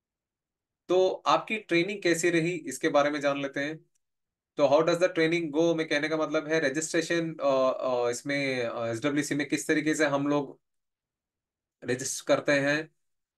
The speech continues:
और पार्टनर को किस तरीके से रिटेन करते हैं, वो हम लोगों ने जानना सीखा। और उसके बाद रजिस्ट्रेशन के बाद अडॉप्ट कैसे करते हैं और प्लेटफॉर्म पे ट्रेनिंग किस किस तरीके की मिलेगी।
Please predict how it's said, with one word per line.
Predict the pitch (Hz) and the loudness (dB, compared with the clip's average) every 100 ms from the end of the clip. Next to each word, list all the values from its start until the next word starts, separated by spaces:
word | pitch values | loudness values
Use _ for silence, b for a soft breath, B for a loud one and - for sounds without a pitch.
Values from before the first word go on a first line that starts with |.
| _ | _
और | 143 135 135 | 2 4 4
पार्टनर | - 131 131 160 | 4 2 2 -2
को | 160 | -2
किस | 160 160 160 | -2 -2 -2
तरीके | 156 160 | -2 0
से | 165 | 0
रिटेन | 139 131 131 165 | -2 -2 0 0
करते | 156 143 156 | 0 0 0
हैं, | 156 | 0
वो | 143 | 0
हम | 147 147 | 0 0
लोगों | 151 151 | -2 -2
ने | 147 | -2
जानना | 139 139 143 143 147 | 0 0 0 -2 -4
सीखा। | - 139 - | -4 -4 -2
और | 147 - 135 143 | -2 -2 0 2
उसके | 139 - | 0 -2
बाद | 143 151 135 | 0 2 0
रजिस्ट्रेशन | 131 156 - 160 165 | -2 -4 -4 -2 -2
के | 151 | 0
बाद | 151 156 | 2 4
अडॉप्ट | 127 120 151 160 | 4 2 2 2
कैसे | 165 165 | -2 0
करते | 160 - 156 | -2 -2 -2
हैं | 151 160 170 | -2 -2 0
और | 147 147 | 2 2
प्लेटफॉर्म | 147 131 131 156 151 | 4 2 2 -2 -2
पे | 165 | -4
ट्रेनिंग | 160 143 160 151 | -2 -2 -2 -2
किस | 147 - | -6 -4
किस | 160 156 | -4 -2
तरीके | 147 147 | -2 -2
की | 147 | -2
मिलेगी। | 147 147 147 175 | 0 0 0 -2